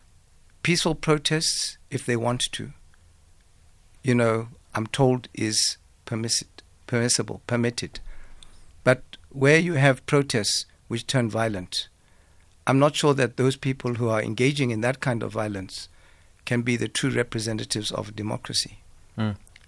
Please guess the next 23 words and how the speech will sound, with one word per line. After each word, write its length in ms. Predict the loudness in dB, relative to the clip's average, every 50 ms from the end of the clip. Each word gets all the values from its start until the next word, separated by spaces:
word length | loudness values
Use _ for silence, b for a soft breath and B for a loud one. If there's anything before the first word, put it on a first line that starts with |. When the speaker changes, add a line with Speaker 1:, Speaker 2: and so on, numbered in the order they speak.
| -20 _ 2
Speaker 1:
So 120 | 4 4
it 100 | 6 6
has 180 | 6 4 2 2
to 100 | -2 -6
be 140 | -6 -2 0
something 520 | 4 4 4 4 4 2 2 2 2 0 b b b b b b _
where 360 | 0 4 4 4 4 2 -2 -8 _ -20 -20 _ _ -20 -20 -20 -12 -4
I 100 | -4 -2
guess 360 | 2 2 2 2 2 0 -2 -2
maybe 360 | -2 -2 -2 -2 -2 -2 -2
some 240 | 0 0 0 0 2
kind 240 | 0 0 0 0
of 140 | -2 -2 -2
dialogue 460 | 0 0 2 2 0 -2 -4 -6 -10 b b b b b b -4
that 140 | -4 -2 0
needs 180 | 0 -2 -2 -4
to 100 | -4 -4
be 160 | -4 -4 -4
ha-, 100 | -4 -6 -10 -14 -18 -18 -12
needs 220 | -6 -4 -4 -4 -4
to 80 | -6 -4
be 120 | -4 -4
happening. 440 | -4 -4 -6 -6 -8 -8 -8 -10